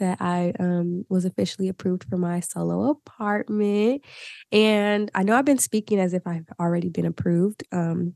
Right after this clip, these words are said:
but I was really just claiming it and putting it out there. And I knew I was gonna get approved. We were really just waiting on, um, my San Diego apartment to return the rental verification. So once they did that, I already knew I was going to be approved. So I got my official letter yesterday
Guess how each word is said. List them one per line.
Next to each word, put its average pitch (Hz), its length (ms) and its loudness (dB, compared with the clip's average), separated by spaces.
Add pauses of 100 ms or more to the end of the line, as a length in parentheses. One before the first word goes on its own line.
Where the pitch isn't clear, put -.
(100)
but 185 100 -6
I 175 60 -2
was 180 140 0
really 240 160 6
just 214 200 0
claiming 175 360 4
it 208 160 0
and 180 120 -2
putting 165 200 -4
it 165 120 -2
out 165 200 -4
there. 190 180 0
And 185 100 2
I 240 80 4
knew 233 220 8
I 175 60 4
was 165 100 -2
gonna 165 140 -6
get 175 100 -10
approved. 180 380 -8
We 196 140 4
were 240 100 8
really 226 220 6
just 190 180 0
waiting 180 260 -2
on, 175 320 -4
um, 165 320 -4
my 165 140 -4
San 175 240 -4
Diego 170 240 -2
apartment 175 540 0 (100)
to 175 280 0 (500)
return 180 500 2
the 165 320 0 (400)
rental 175 420 0
verification. 208 840 0
So - 180 0
once 180 220 0
they 202 140 -2
did 180 220 0
that, 180 280 -2 (300)
I 196 40 0
already 185 160 4
knew 170 120 2
I 170 60 2
was 170 120 0
going 175 240 0
to - 80 -10
be 208 80 -2
approved. 190 440 2
So 175 300 0
I 175 180 0
got 196 280 -2
my 214 160 0
official 190 340 -2
letter 170 220 -2
yesterday 190 680 0